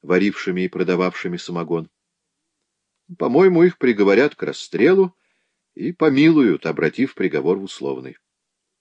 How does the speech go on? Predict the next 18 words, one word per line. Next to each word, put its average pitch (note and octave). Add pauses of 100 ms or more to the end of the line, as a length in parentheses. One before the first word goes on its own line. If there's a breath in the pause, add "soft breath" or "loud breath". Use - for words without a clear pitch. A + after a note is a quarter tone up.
(1300)
Однако G2
мы G#2+
с -
вами F#2
заболтались. F#2+ (560 soft breath)
Займёмся D#2
делами. D#2+ (800)
Реорганизация F2
лазарета. E2+ (800)
Вот C3+
что -
я A#2
хотел A#2
бы G#2+
рассмотреть G2+
в -
первую F#2+
голову. C2